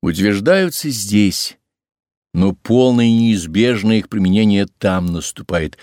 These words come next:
ибо без качеств нельзя. Здесь,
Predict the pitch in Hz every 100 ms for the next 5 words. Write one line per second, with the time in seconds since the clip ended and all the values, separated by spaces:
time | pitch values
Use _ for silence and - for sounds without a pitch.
0 | - _ - 123 110 104 98 92 - -
1 | 147 160 156 135 - 135 127 110 98 87
2 | _ _ _ _ _ _ _ _ _ _
3 | _ - 90 90 98 190 190 147 -